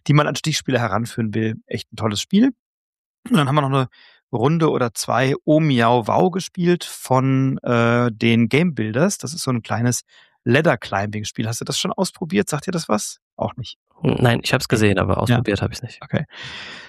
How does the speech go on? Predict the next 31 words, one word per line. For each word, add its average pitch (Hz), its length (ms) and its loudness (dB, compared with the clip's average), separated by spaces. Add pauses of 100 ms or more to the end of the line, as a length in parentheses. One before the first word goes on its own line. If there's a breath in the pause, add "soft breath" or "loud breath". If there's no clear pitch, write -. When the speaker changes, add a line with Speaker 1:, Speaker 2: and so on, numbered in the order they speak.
(460 loud breath)
Speaker 1:
Ja, 147 140 4
ist 190 140 0
ein 180 60 -2
bisschen 208 260 2
unintuitives 196 840 2
Ladder-Climbing-Spiel. 185 840 2
Da 170 40 4
hab 147 100 2
ich 156 60 -2
jetzt 147 140 -4
auch 156 120 -2
schon 175 200 -2
so 165 80 0
meine 151 240 2
acht, - 180 -4
neun 165 160 4
Partien. 165 340 0
Das 165 140 0
hab 156 80 0
ich 151 80 0
schon 147 140 0
seit 143 140 0
ein 131 100 -6
paar 131 140 0
Monaten 143 440 0
gespielt, 160 380 0
auch 139 80 -2
beim 123 160 0
Beeple-Wochenende 147 680 2
und 147 140 0
so. 147 240 2